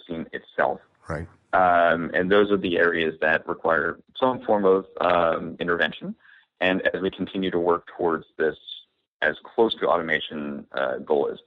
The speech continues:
Speaker 1: possible, that will continue to get better and better and better. So, uh, across the entire range of shots that we'll, that we'll be showing off at N A B, um, quite a majority of them were really just implemented without much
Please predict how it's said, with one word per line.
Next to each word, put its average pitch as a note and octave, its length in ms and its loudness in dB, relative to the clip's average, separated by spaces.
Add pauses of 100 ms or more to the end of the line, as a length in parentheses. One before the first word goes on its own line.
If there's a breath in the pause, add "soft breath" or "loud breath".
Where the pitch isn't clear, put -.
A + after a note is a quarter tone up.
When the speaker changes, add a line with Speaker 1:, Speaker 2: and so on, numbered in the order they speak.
(100)
Speaker 1:
possible, E2+ 480 -2
that F2 160 0
will D#2+ 80 -4
continue E2 360 -14
to - 60 -20
get C#2+ 200 -4
better C#2+ 240 -2
and C2 200 -12
better - 220 -8
and - 180 -14
better. - 200 -10 (720 soft breath)
So, F#2+ 340 4
uh, F#2 360 6
across C3+ 340 2
the A2 80 2
entire G2 640 2 (160)
range G#2 280 0
of E2 100 -2
shots F2+ 380 0
that - 120 2
we'll, E2 400 2
that E2+ 140 2
we'll D#2+ 120 0
be - 200 -20
showing E2 240 0
off E2 200 0 (160)
at C#2 220 0 (200)
N D2 140 -6
A B1 60 -12
B, D#2 420 -6 (600 soft breath)
um, D2+ 600 2
quite D#3 260 2
a B2+ 40 2
majority F#2+ 420 2
of F#2 80 -4
them D2 240 -4
were D#2 460 0 (180)
really F#2 300 -4
just D#2 200 -6
implemented D#2 400 -8
without D#2 380 -2
much - 140 -10